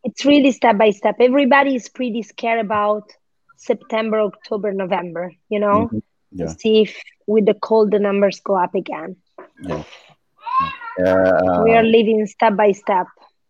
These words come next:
Speaker 2: Yeah. É, a pergun-, é, a, a Glória disse que a situação na Itália agora tá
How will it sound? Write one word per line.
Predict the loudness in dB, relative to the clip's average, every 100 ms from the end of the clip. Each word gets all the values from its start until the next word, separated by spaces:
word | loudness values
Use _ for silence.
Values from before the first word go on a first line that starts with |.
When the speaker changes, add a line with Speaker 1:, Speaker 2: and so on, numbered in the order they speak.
| -8
Speaker 2:
Yeah. | -6 -6 -10 -20 -14
É, | -6 -6
a |
pergun-, | -4 -4 -4
é, | 0
a, | 2 2 0 -4
a | -4
Glória | 0 2
disse | 2 -4 -8
que | -8 -8 -8 _ _ _ _ _ _ -16
a |
situação | -6 -4 -2 -2
na | -2
Itália | 0 0 2 2
agora | 2 2 2
tá | 2 0